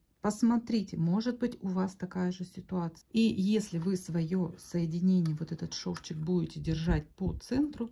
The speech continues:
то у вас строчка будет уходить либо вправо, либо влево. То есть смотрите внимательно, а, как ведет себя ваша машинка, и уже исходя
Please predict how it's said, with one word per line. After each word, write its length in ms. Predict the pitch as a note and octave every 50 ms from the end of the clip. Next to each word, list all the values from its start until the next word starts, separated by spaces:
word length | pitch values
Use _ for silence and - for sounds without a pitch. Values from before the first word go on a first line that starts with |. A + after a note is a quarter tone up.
| -
то 100 | - G3
у 160 | - - - F3
вас 360 | D#3+ D#3+ E3 - D#3 - -
строчка 680 | - - - _ - G3 A#3 C#4 - - - G#3+ G3+ - -
будет 360 | E3 F3+ F#3 F3+ F3+ F3 -
уходить 580 | - E3+ E3 - - E3 D#3+ D#3 F#3+ G#3 G#3 -
либо 240 | F#3 F3+ E3 D#3 D#3+
вправо, 400 | - - - G3 A#3 B3+ - E3+
либо 340 | E3 E3 G3 F#3+ F3+ F3+ F3+ -
влево. 300 | D3+ D3+ D3+ D3+ D3+ - - - - - - - - -
То 40 |
есть 220 | F3 D#3+ - - - -
смотрите 640 | - - G#3 G3+ G3 F#3+ - F#3 F#3 E3+ - - E3
внимательно, 760 | D#3+ E3+ E3+ F3+ F#3+ A3 B3+ C#4+ C#4 C4+ B3+ B3 A#3+ B3 B3 A#3+ - - - - - - - - _
а, 460 | G3 F3+ F3 F3 F3 F3 E3+ F3 F3 - - _ _ _ _
как 360 | - G#3+ G3 D#3+ D3+ - - - _ _ -
ведет 380 | - E3+ F3+ D#3+ E3 D#3+ D3+ -
себя 240 | - - D#3 D#3+ D3+
ваша 340 | D3 D#3 D#3+ D3+ - - D#3
машинка, 480 | D3+ D3+ D#3 - - C#4 D4 D4 - -
и 140 | - G3
уже 260 | G3 F#3 F#3 F3 F3+ F3
исходя 420 | F3 F3 - - F3 F3 D#3+ E3